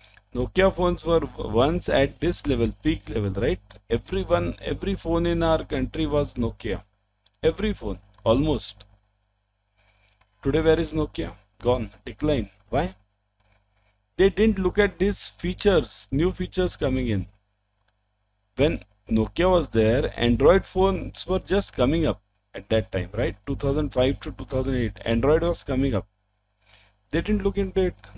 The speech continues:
They carried on with their own operating system and gone. Same thing happens with banks also, many banks. They don't look into what is the present,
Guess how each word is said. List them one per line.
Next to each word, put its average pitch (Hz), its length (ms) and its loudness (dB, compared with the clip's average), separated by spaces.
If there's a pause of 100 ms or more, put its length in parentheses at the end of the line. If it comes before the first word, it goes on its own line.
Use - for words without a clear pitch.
(640)
They 156 100 -2
carried 147 320 6
on 190 220 2
with 185 100 2
their 190 160 4
own 185 260 2
operating 170 480 0
system 113 460 -12 (380)
and 131 160 -4
gone. 127 260 2 (1300)
Same 196 160 4
thing 208 140 2
happens 185 340 2
with 190 180 -2
banks 151 320 0
also, 135 320 -2
many 135 280 2
banks. 117 560 -4 (1120)
They 131 100 4
don't 196 300 2
look 190 120 0
into 190 240 -2
what 156 300 0
is 180 60 -2
the - 80 -4
present, 165 540 0